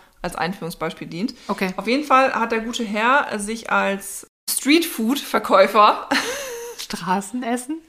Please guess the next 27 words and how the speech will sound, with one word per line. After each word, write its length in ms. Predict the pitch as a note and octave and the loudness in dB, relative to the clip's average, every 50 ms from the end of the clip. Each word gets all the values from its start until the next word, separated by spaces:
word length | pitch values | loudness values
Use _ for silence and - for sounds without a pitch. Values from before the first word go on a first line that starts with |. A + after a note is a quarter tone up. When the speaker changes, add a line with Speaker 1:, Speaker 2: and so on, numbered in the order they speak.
| _ | _
Speaker 1:
Ja, 220 | G#4 A#3 - - - - - | 0 2 2 2 0 -2 -8
genau, 340 | - G#3+ G3+ G3+ G3 F#3 - | -6 -2 0 0 0 2 0
aber 140 | - A3 G#3 | 0 0 2
Speaker 2:
Oder 120 | G3+ G#3 G#3 | 2 0 0
Speaker 1:
Streetfood. 460 | G3+ B3+ B3+ - G3 F#3+ F#3 F#3 - | -2 -4 -6 -6 -8 -8 -8 -8 -10
Speaker 2:
wie 120 | - - | -4 0
Speaker 1:
Äh, 200 | F#3+ F#3+ F#3+ F#3 | 2 2 4 4
Speaker 2:
sagt 180 | G3+ A3+ A#3+ - | 2 2 2 0
man 100 | D4 C4+ | 0 0
das 160 | A#3+ G#3+ - | 0 -2 -2
denn 140 | - F#3 F3+ | -8 -12 -10
hier? 320 | - F#3+ F3 E3+ E3+ E3+ - _ _ _ _ _ | -8 -8 -6 -6 -8 -8 -10 _ _ _ _ _
Speaker 1:
Ja, 100 | - A4+ A#4 - | 2 2 2 2
genau, 360 | G4 F#4+ D4 G#3+ G#3 G#3 G3+ - - | 4 4 4 4 4 2 -4 -8 -6
weiß 200 | C4 B3 B3 - | -6 -6 -6 -6
ich 100 | - - | -6 -4
auch 80 | F3 F3+ | -4 -4
nicht. 200 | F3 F#3 G3 - _ _ | -4 -6 -8 -12 _ _
Speaker 2:
Streetfood. 640 | - F#3 A3+ A3+ - - - - E3+ F3 F3+ - - _ _ _ _ | -6 -6 -6 -6 -8 -16 -14 -12 -12 -12 -12 -14 -20 _ _ _ _
Das 160 | E3+ F3+ F#3 | -2 0 0
ist 80 | F#3+ G3+ | 2 2
ja 140 | G3 F#3+ F#3 | 2 2 2
so, 240 | F#3+ F#3 F#3 F#3 F#3 | 0 -2 -4 -4 -6
sowas 380 | F#3 F#3+ F#3 F#3 F3+ F3 - | -6 -6 -4 -4 -4 -4 -2
wie 40 | G3 F#3 | -4 -2
ein 60 | F3 | 0
Imbiss. 420 | A3 C4+ C#4+ G3 D#3+ D#3+ - - | 0 2 2 2 2 0 -4 -12